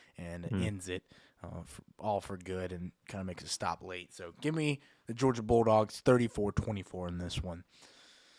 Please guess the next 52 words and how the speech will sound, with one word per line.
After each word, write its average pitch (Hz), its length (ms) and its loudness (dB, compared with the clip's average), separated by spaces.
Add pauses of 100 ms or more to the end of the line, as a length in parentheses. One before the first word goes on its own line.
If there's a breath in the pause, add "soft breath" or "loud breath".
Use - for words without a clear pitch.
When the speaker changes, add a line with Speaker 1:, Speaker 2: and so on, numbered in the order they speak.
Speaker 2:
Okay. 214 160 8
Speaker 1:
Little 214 260 -2
ten - 160 -4
Speaker 2:
Got 107 140 2
you - 60 6
right 104 100 6
Speaker 1:
point, 104 100 0
Speaker 2:
there. 131 100 6
Speaker 1:
little 143 200 4
ten 110 280 -2
points. 98 320 -4
That, 143 260 2
that's 185 240 6
more 170 300 10
reasonable 147 520 4
than 117 120 -4
sixteen 127 520 -2
and 101 80 -4
a 95 40 -2
half. 95 320 -4
Like, - 180 -12
good 127 280 -2
gosh. 101 600 -6 (120)
They're 120 160 0
gonna 120 140 2
win 107 160 -2
by 95 140 -2
fifty 92 380 -8
now, 90 220 -6
so. - 200 -12 (640)
Speaker 2:
Good 127 200 12
Lord, 107 240 12
they're 113 80 12
gonna 107 160 12
just 95 180 2
blow 104 280 12
'em. 107 40 10
It's 123 160 10
gonna 190 100 12
be 123 80 12
a 107 40 6
shutout 107 480 10
now. 107 240 12
It's 110 100 6
Speaker 1:
Yes. - 120 8
Speaker 2:
gonna 135 100 12
be, 117 60 12
like, 107 180 10
sixty - 680 8
nothing. 104 400 8
Speaker 1:
That's 95 460 0
it. 90 200 -10